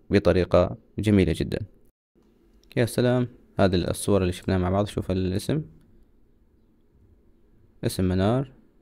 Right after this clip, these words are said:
بطريقة جميلة وثلاثية الأبعاد، وهلال، وبنت ترتدي زي إسلامي، جميل جدًا يعني. هذه عدة أسماء، طبعًا راح يكون عند-، عندك واحدة صورة جميلة،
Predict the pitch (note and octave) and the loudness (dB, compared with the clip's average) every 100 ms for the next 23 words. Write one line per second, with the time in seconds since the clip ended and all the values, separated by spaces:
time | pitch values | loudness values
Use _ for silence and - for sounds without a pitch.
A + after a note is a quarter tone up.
0 | - - A2+ G#2+ G2 F#2+ F#2+ G#2+ G2 - | -12 0 0 2 0 2 2 2 2 0
1 | F2+ G2 F#2 F2 F2+ G2+ A2 G#2+ G2+ G2+ | 0 0 0 0 0 0 0 -2 -2 0
2 | G2+ G2+ - _ _ _ _ - F#2+ G2+ | 0 -2 -8 _ _ _ _ -4 0 2
3 | G#2 A2+ - _ _ _ _ _ _ _ | 0 -4 -12 _ _ _ _ _ _ _
4 | - G2+ G#2 G#2 G2+ F#2+ - - _ _ | -8 0 2 4 2 0 -6 -20 _ _
5 | _ _ _ _ _ - F#2 G2 - F#2+ | _ _ _ _ _ -6 -2 0 0 0
6 | F2 F2 F#2 D#2+ - - G2+ G#2+ A#2 C3 | 0 0 -2 -4 -4 -2 0 0 0 -2
7 | - _ _ _ - - A2+ F#2+ G2 - | -8 _ _ _ -12 -4 -2 0 -4 -6
8 | - - - G#2+ _ - A2+ G#2 F#2+ F#2 | -6 -6 -8 -12 _ -6 -2 2 2 0
9 | G2 - - G#2+ A2 G#2+ G#2 G#2 G2+ - | -2 -4 -4 -4 -2 -2 -2 -2 -2 -4
10 | G2 G#2 G2+ - - - - - G#2+ G2+ | -2 -2 -2 -4 -6 -8 -6 0 2 2
11 | - A#2 G#2+ G2+ - A2+ A2 G2 A#2+ A#2+ | 2 0 2 0 2 2 2 0 0 0
12 | A#2+ | 0